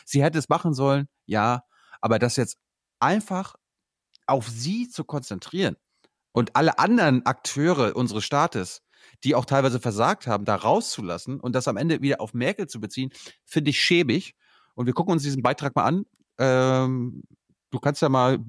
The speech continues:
beurteilen. Ich finde das dann nämlich einen ganz guten Beitrag, weil man kann auch zum Beispiel die Bundespressekonferenz vom Montag nehmen.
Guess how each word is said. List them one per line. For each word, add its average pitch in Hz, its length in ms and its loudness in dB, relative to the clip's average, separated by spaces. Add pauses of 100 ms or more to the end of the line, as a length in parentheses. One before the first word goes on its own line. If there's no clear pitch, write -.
(240)
beurteilen. 127 640 0
Ich 127 80 -4
finde 139 160 0
das 131 60 -4
dann 127 100 -2
nämlich 127 160 -2
einen 131 80 -4
ganz 117 160 -2
guten - 240 -8
Beitrag, 117 380 0
weil 95 160 -2
man 107 160 -2
kann 143 180 2
auch - 160 0
zum 131 120 2
Beispiel 123 160 0
die 117 120 2
Bundespressekonferenz 113 960 0
vom 107 140 -2
Montag 127 340 2
nehmen. 92 220 -6